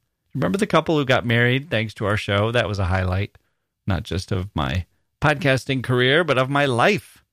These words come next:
Let's hear how things are going for this listener who's been thwarted by some tree trimming. She writes, "We hustled back to the house to get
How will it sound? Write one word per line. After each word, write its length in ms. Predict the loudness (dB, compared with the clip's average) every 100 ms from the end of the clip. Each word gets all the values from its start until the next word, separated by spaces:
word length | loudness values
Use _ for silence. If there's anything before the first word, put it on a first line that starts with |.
| _ _ _ _ _ _ _ _ _ _ _ _ _ _
Let's 200 | -6 -6
hear 180 | -2 0
how 180 | 0 0
things 300 | -4 -6 -2
are 80 | -2
going 280 | 0 -2 -2
for 120 | -2
this 240 | -2 -2
listener 400 | -4 0 0 0 -2 -12
who's 160 | -2 0
been 220 | 0 -2
thwarted 580 | -2 2 4 2 0 -6 _ _ _
by 120 | -2
some 240 | -2 -4 -6
tree 300 | -4 -2 -2
trimming. 420 | 0 0 0 -4 -10 _ _ _ _ _ _ _ _ _ _ _ _ _ _ -8
She 160 | 0
writes, 260 | 2 2 -2 -14 -8 2
"We 100 | 4
hustled 460 | 4 2 0 0
back 240 | 0 0 0
to 100 | -2
the 120 | 0
house 340 | 2 2 0
to 120 | -8 -6
get 240 | -6